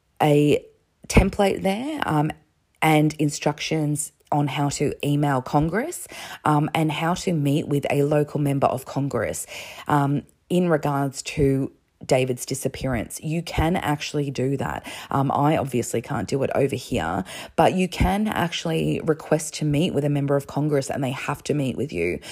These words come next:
Um, so if you're passionate about this, at least write a letter or email them.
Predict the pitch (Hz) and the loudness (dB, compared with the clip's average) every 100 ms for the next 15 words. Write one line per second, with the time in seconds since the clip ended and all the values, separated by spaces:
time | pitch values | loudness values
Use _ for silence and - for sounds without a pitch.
0 | - - - 143 147 - - - 156 - | -14 -6 -2 0 0 0 0 2 0 0
1 | 143 - 156 143 135 131 87 - 104 95 | -4 -2 -2 -2 -4 -4 -6 -4 -2 -2
2 | - - - - - 143 170 160 160 - | -4 -14 -16 -4 0 2 4 2 0 -6
3 | 139 143 143 - 147 139 139 143 135 123 | -4 -2 -2 -2 0 0 2 2 2 4
4 | 151 - 147 151 147 127 117 90 90 | 2 2 0 2 0 0 -2 -2 -4